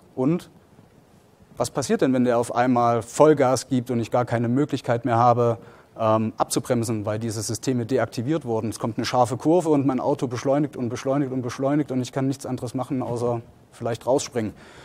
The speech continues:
oder schon mal eine Notposition einnehmen, weil ich sehe, dass ich gleich nicht mehr um die Kurve drumherum komme.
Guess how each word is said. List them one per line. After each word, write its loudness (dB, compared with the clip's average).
oder -2
schon -4
mal 0
eine 0
Notposition 0
einnehmen, 2
weil 2
ich -4
sehe, 0
dass -6
ich -10
gleich -4
nicht -6
mehr -4
um -4
die -4
Kurve 0
drumherum -8
komme. -4